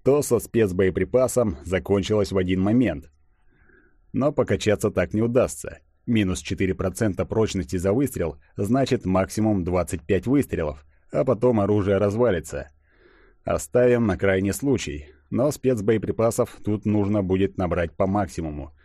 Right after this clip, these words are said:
а потом ещё прикупить на аукционе парочку запасных бластеров. И жалко, что до пятидесятого не получится освоить их ремонт. Пока планы на будущее выстраивались в голове,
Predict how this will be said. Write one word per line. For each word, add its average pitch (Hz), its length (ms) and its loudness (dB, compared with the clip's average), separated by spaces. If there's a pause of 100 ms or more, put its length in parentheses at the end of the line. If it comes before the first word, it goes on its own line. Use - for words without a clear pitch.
(240)
а - 80 -4
потом 147 300 2
ещё 120 180 2
прикупить 101 540 -2
на 98 100 0
аукционе 117 540 2
парочку 101 480 0
запасных 90 440 -2
бластеров. 90 560 -2 (600)
И 95 100 2
жалко, 110 500 2
что 95 180 -2
до 87 160 -2
пятидесятого 92 1000 0
не 131 120 2
получится 101 560 2
освоить 90 440 -2
их 90 120 -2
ремонт. 107 480 0 (1160)
Пока 98 260 0
планы 92 320 2
на 90 100 0
будущее 117 460 0
выстраивались 87 680 0
в - 20 -12
голове, 107 460 2